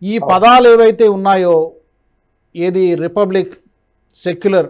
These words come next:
Speaker 1: ఫెడరల్,
Speaker 2: ఫెడరల్.
Speaker 1: ఈ
Speaker 2: ఫెడరల్.
Speaker 1: పదాలు తీసేసినంత మాత్రాన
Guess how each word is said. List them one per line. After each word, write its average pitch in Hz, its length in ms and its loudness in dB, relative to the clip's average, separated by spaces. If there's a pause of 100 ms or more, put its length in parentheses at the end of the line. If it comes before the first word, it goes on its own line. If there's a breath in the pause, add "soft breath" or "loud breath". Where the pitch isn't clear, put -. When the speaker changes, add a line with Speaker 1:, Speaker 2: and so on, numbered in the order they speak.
(680)
Speaker 1:
ఫెడరల్, 190 360 0
Speaker 2:
ఫెడరల్. 196 460 0 (200)
Speaker 1:
ఈ 190 200 -6
Speaker 2:
ఫెడరల్. 170 220 2
Speaker 1:
పదాలు 226 320 4
తీసేసినంత 208 800 -2
మాత్రాన 220 680 0